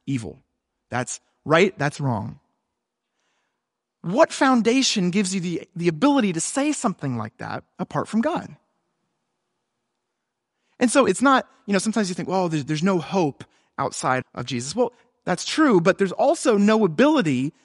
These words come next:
to look at the world and say, "This is the way the world should be."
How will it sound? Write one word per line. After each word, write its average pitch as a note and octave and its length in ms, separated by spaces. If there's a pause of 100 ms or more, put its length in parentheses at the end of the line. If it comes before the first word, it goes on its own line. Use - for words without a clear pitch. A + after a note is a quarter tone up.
(120)
to A3 120
look B3+ 460
at A3+ 160
the G#3+ 80
world G3+ 380
and F3+ 100
say, F3 140
"This A#3 180
is G#3+ 80
the G#3+ 80
way F#3+ 140
the E3+ 80
world D3+ 280 (100)
should D#3+ 520
be." D3+ 300